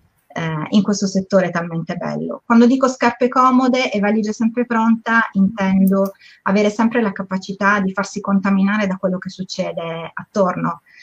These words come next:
perché, eh, oggi, eh, siamo nel, in pieno della quarta rivoluzione industriale e quello che si richiede alle persone è di imparare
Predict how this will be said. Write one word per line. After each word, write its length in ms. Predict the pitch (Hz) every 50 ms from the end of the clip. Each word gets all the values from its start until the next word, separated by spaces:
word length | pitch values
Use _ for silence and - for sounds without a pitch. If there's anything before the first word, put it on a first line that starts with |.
| - _ _
perché, 560 | _ 190 190 - 196 190 185 180 180 185 185 -
eh, 420 | 196 180 175 170 170 170 180 185 -
oggi, 640 | - 202 208 214 208 190 190 - 226 226 233 233 - -
eh, 80 | - 175 170 175 170 165 175 170 170 170 170 170 175 170 - _ -
siamo 260 | 190 - 214 196 202 202
nel, 200 | 208 202 196 190 -
in 180 | 202 196 -
pieno 220 | - 240 240 240 233
della 200 | 208 190 175 -
quarta 320 | - 208 196 - - 208
rivoluzione 560 | 190 196 190 180 180 190 190 - - 190 180
industriale 840 | 175 170 165 165 - - - - - 165 160 160 165 156 165 185 - _ _ _ _ _ _ _ _ _
e 840 | - - 185 180 175 175 170 170 165 165 165 160 160 151 151 160 165 -
quello 220 | - 226 214 214
che 120 | 214 226 214
si 140 | - - 226
richiede 680 | 208 208 - - 233 214 196 190 190 180 175 175 175 175 180 180 185 185
alle 180 | 185 185 185 190
persone 800 | 196 202 196 - - - 233 220 220 220 226 226 233 240 240 - -
è 100 | - 180 175 175 175 175
di 80 | 185 190
imparare 800 | 190 190 - 196 185 185 185 190 196 202 214 214 226 247 247